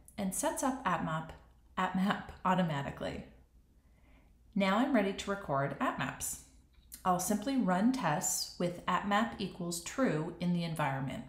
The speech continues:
When the tests finish, app map files will be stored in the T M P app map PyTest subfolder of my project. In the final step, I'll install and run the app map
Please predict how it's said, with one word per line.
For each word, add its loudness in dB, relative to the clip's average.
When 0
the 2
tests 0
finish, -2
app 2
map -2
files 2
will 0
be 2
stored -2
in 2
the -2
T 2
M 8
P 0
app -2
map 0
PyTest -2
subfolder -2
of 0
my -2
project. -8
In 0
the 0
final 2
step, -2
I'll 4
install 4
and 2
run 2
the -4
app 0
map -2